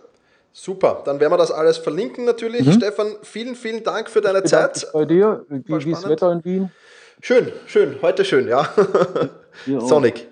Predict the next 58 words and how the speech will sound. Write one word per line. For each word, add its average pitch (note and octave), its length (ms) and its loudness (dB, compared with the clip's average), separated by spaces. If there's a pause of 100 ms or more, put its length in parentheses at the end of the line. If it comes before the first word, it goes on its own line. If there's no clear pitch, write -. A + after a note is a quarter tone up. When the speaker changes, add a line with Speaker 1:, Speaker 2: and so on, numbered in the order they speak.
(160)
Speaker 2:
Äh, G2 200 -8
ja, A2 100 -4
Speaker 1:
Super. A#2 360 -6
Speaker 2:
das, - 340 -12
äh, D2 140 -10 (140)
muss - 160 -6
auch F2 80 -4
mal E2+ 160 -2
wieder D2 160 -6
nach C#2+ 180 -8
Wien E2 220 -2
kommen. - 180 -16
Schöne - 260 -2
Stadt. - 300 -4 (460)
Speaker 1:
Ja, C#3 180 0
wenn D#3 140 6
du B3 80 6
da G3+ 160 4
bist, G#3+ 320 -2
gehen F3 120 2
wir F3 60 6
auf E3 80 2
einen E3 80 0
Kaffee, C#3+ 240 -4
Stefan. D3 220 2
Speaker 2:
Mach E3+ 100 -4
ich. B2+ 180 0 (200)
So - 180 -4
machen A#2+ 240 -2
wir A2+ 80 -2
das. F2 280 -4 (100)
Also, D#3+ 220 4
Speaker 1:
Super. B2+ 320 0 (140)
Speaker 2:
dann E3 200 0
Speaker 1:
Vielen F3+ 160 -6
Dank. C#3+ 300 -2
Speaker 2:
danke F3 260 2
für F#3 180 0
dein D#3+ 280 4
Interesse D3+ 560 -4
und, C#3+ 460 -4
ja, F3+ 200 4
einen G2 140 -2
schönen C#3+ 300 -6
Tag - 260 -4
noch A#2+ 100 0
in G#2 100 0
Wien, F#2+ 200 -4
ne? C3 180 -6 (160)
Speaker 1:
Sehr C#3+ 200 -14
gerne. C#3 400 -2
Danke C#3 300 -6
dir D3 140 -2
auch, C#3+ 60 -6
Stefan. C#3 320 -6
Speaker 2:
Wiederschauen. C#3+ 580 2
Speaker 1:
Ciao. F3 160 0
Speaker 2:
Tschüss. D#3 380 -2